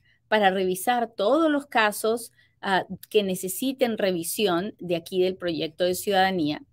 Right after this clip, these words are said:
y entonces, pues, tengo citas con los clientes del proyecto. Así que así como trabajo de gratis en el proyecto de ciudadanía de la Unión Culinaria, también trabajo de gratis en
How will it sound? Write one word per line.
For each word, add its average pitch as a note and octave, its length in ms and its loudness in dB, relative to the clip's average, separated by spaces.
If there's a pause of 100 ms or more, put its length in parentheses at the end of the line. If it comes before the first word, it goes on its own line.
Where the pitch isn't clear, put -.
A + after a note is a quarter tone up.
(460)
y A#3 300 2
entonces, F#3+ 560 -2
pues, - 280 -2
tengo F3 280 -2
citas F#3 480 -2
con E3 200 -2
los E3 140 -6
clientes D#3 480 -4
del D#3+ 140 -4
proyecto. C3+ 500 -8 (460)
Así F#3 260 -2
que G3 120 0
así A#3+ 300 0
como C#4 240 4
trabajo G#3 400 2
de G3 120 0
gratis F3+ 680 -2
en G#3 200 -2
el G#3+ 120 -4
proyecto E3+ 420 -6
de F3 60 -4
ciudadanía F3 520 -2
de F3+ 80 -2
la D#3+ 80 -2
Unión E3 240 -2
Culinaria, E3 640 -2
también G3 680 -2
trabajo F3+ 380 0
de E3 120 -2
gratis E3+ 460 -2
en F3+ 400 -2